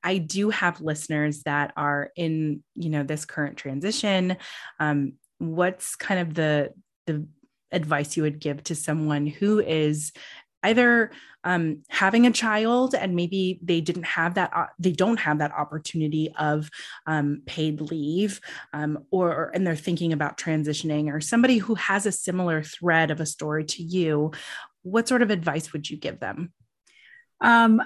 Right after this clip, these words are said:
Speaker 2: well, I think it goes back to some of the things I said about in terms of having, um, a strong network. And that can be anything from, you know, family or work colleagues, um,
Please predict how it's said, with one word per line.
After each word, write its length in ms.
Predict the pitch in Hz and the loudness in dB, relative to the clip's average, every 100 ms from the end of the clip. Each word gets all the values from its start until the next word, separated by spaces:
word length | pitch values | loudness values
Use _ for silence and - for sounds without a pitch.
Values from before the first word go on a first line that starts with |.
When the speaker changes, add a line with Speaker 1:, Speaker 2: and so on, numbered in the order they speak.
| - _ _ _ - | -2 _ _ _ 2
Speaker 2:
well, 320 | 247 277 285 | 8 8 6
I 60 | 226 | 2
think 180 | 214 262 | 0 -2
it 80 | 262 | 0
goes 160 | 240 | 2
back 200 | 220 220 | 2 2
to 80 | 220 | 0
some 180 | 220 214 | -2 -2
of 60 | |
the 60 | 208 | -2
things 200 | 214 196 | -2 -2
I 80 | 185 | -4
said 260 | - 202 | 0 2
about 240 | 202 185 175 | 4 4 2
in 140 | 190 | -2
terms 320 | - 202 190 | -2 -2 0
of 80 | 196 | -2
having, 480 | 160 185 190 196 196 | 0 0 0 0 -2
um, 220 | 202 180 185 | -2 -2 -2
a 20 | |
strong 320 | 196 - 190 190 | -2 2 4 2
network. 520 | 180 - - - - - | 0 -2 -4 -6 -12 -2
And 120 | 185 | 0
that 100 | 190 | 0
can 160 | 185 190 | -2 -2
be 180 | 190 190 | 0 0
anything 380 | 202 180 196 180 | 0 -2 -2 -4
from, 240 | 190 190 | -4 -2
you 60 | 185 | -2
know, 100 | 185 | -4
family 800 | - 190 180 185 190 185 185 185 | -6 -2 0 0 2 2 0 0
or 80 | 196 | -2
work 460 | 180 185 180 175 - - - | -2 -2 -2 -6 -14 -20 -20
colleagues, 680 | - 190 185 185 185 175 - - | -6 -2 2 2 2 -2 -10 -4
um, 400 | 185 180 175 | -2 0 -2